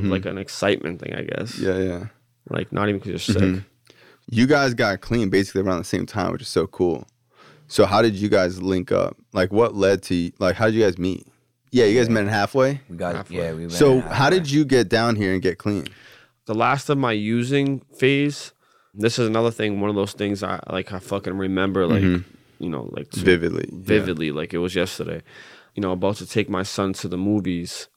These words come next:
Speaker 2: you know, and I haven't seen him in, like, you know what I mean, months. And she, like, was about to let me take him to some movies. And we got into an argument over something stupid, probably something I did. And, like, she kicked me out. And she, at the time, she was living, she was living in New Hampshire.
Speaker 1: Mm-hmm.
Speaker 2: So I'm fucking walking,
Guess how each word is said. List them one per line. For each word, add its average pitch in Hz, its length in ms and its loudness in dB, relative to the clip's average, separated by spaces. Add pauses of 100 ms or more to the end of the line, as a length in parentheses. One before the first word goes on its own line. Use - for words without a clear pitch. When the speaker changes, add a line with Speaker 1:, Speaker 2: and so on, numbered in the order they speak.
Speaker 2:
you 95 100 -2
know, 90 120 0
and 92 160 2
I 98 40 2
haven't 101 280 2
seen 107 240 2
him 90 80 0
in, 85 200 -4
like, 85 200 -8
you 92 80 -2
know 95 80 0
what 78 80 -2
I 76 40 -2
mean, 69 160 -2
months. 85 500 -2
And 92 140 0
she, 90 160 0
like, 73 160 2
was 90 100 -2
about 92 220 0
to 80 100 -4
let 85 140 -2
me 85 80 -4
take 78 180 -6
him 80 60 -4
to - 40 -10
some 85 120 -4
movies. 85 300 -2 (500)
And 101 120 4
we 139 100 8
got 165 160 6
into 156 200 0
an 110 60 2
argument 107 500 0
over 101 140 -2
something 101 280 -4
stupid, 98 600 -2
probably 113 180 0
something 90 340 -4
I 95 40 -6
did. 95 360 -4 (440)
And, 92 180 -4
like, 90 260 -2
she - 160 -4
kicked 104 240 0
me 104 100 2
out. 95 160 0
And 92 140 -4
she, 113 520 -2 (200)
at 104 140 0
the - 80 -20
time, 113 260 2
she 104 160 -6
was 101 160 0
living, 98 360 0 (100)
she - 180 -2
was 110 80 4
living 117 160 6
in 98 100 2
New 92 80 -2
Hampshire. 98 540 0
Speaker 1:
Mm-hmm. 107 380 -4
Speaker 2:
So 98 240 2
I'm 101 140 2
fucking 117 500 2
walking, 101 640 0